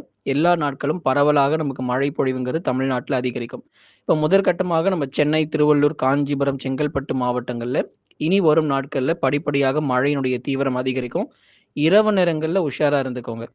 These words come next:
ஏன்னா சென்னை, திருவள்ளூர், காஞ்சிபுரம், செங்கல்பட்டு பொறுத்தவரை இந்த ஜூலை முதல் வாரத்துல மழையினுடைய தீவிரம் அதிகரிக்கும். கடந்த நாட்கள்ல இருந்து நம்ம சொல்லிக் கொண்டிருக்கிறோம், இந்த ஜூன் முப்பது மற்றும் ஜூலை முதல் வாரத்திலிருந்து கணிசமாக நமக்கு மழை வாய்ப்பு அதிகரிக்கும் அப்படின்னு சொல்லிட்டு.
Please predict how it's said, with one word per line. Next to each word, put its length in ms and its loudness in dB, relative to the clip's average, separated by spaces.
ஏன்னா 120 2
சென்னை, 400 0
திருவள்ளூர், 320 4
காஞ்சிபுரம், 600 0
செங்கல்பட்டு 500 -2
பொறுத்தவரை 640 -4
இந்த 200 -2
ஜூலை 400 2
முதல் 320 0
வாரத்துல 520 0
மழையினுடைய 600 2
தீவிரம் 360 2
அதிகரிக்கும். 540 0
கடந்த 360 4
நாட்கள்ல 340 4
இருந்து 200 4
நம்ம 160 2
சொல்லிக் 300 0
கொண்டிருக்கிறோம், 580 0
இந்த 200 -4
ஜூன் 340 2
முப்பது 440 2
மற்றும் 320 -2
ஜூலை 300 2
முதல் 280 0
வாரத்திலிருந்து 520 0
கணிசமாக 560 0
நமக்கு 260 -2
மழை 260 0
வாய்ப்பு 280 -2
அதிகரிக்கும் 520 -4
அப்படின்னு 120 -4
சொல்லிட்டு. 520 -4